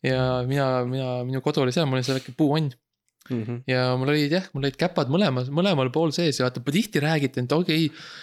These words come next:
Speaker 1: Mustamäe on ikka sihuke to-, tore-, toredam kohak, et seal on ikka, meil on seal magistralikeskus on ju ja värgid ja, ja, ja koolid ja asjad.
Speaker 2: Okei,
Speaker 1: Ja
Speaker 2: mi-, ma ei
Speaker 1: Lasnamäe
Speaker 2: ole
Speaker 1: on
Speaker 2: käinud,
Speaker 1: see
Speaker 2: ma ei ole kunagi käinud, nii et
Speaker 1: Mhm. Ei no ma tean, sa ei satu sinna,
Speaker 2: Jah.
Speaker 1: jah. Äh, aga et Lasnamäel on siis kõik on ju paha, seal on Savisaar ja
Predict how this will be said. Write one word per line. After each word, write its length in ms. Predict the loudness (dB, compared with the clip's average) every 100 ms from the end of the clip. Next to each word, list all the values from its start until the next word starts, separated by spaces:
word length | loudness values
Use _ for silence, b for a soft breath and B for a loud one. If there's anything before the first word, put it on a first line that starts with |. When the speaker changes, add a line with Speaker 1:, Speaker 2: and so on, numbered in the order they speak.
| B
Speaker 1:
Mustamäe 460 | 0 2 2 2 0
on 20 | -2
ikka 120 | -2
sihuke 320 | -4 -2 0 0 0
to-, 80 | -4
tore-, 460 | 0 2 2 0 -4 _ 0
toredam 420 | 2 4 2 0
kohak, 340 | 0 0 -2
et 100 | -6
seal 180 | -2 0
on 120 | 0 -2
ikka, 180 | -4 -2
meil 160 | 0
on 100 | -2
seal 160 | -2 0
magistralikeskus 920 | 2 0 0 0 0 0 0 -2 -2
on 140 | -2
ju 60 | -2
ja 60 | -2
värgid 340 | -2 -4 -6
ja, 140 | -10 -12 b b b b b -4
ja, 100 | 0 0
ja 60 |
koolid 340 | 2 2 4 2
ja 60 |
asjad. 180 | 0 2
Speaker 2:
Okei, 220 | 4 4
Speaker 1:
Ja 60 | 6
Speaker 2:
mi-, 40 |
ma 80 | 6
ei 0 |
Speaker 1:
Lasnamäe 260 | 6 6 6
Speaker 2:
ole 80 |
Speaker 1:
on 60 | 6
Speaker 2:
käinud, 140 | 4 2
Speaker 1:
see 60 |
Speaker 2:
ma 60 | 2
ei 60 | 2
ole 60 | 2
kunagi 200 | -2 -2
käinud, 200 | -4 -4
nii 60 | -8
et 60 | -2
Speaker 1:
Mhm. 340 | -2 0 0
Ei 60 | 0
no 60 | 2
ma 80 | 2
tean, 180 | 0
sa 80 | 0
ei 40 | 0
satu 220 | -2 -4
sinna, 160 | -6 -4
Speaker 2:
Jah. 160 | -4 -6
Speaker 1:
jah. 540 | -14 -20 -20 -6 -2
Äh, 200 | -2 0
aga 120 | 0
et 160 | -2 -2 0
Lasnamäel 420 | 2 2 2 2 0
on 140 | -2
siis 260 | -4 -4 -2
kõik 320 | -2 -2 -2
on 120 | -2
ju 120 | -2
paha, 280 | -2 0 0
seal 160 | 0 0
on 140 | -2
Savisaar 520 | -2 0 2 2 0 0
ja 140 | -2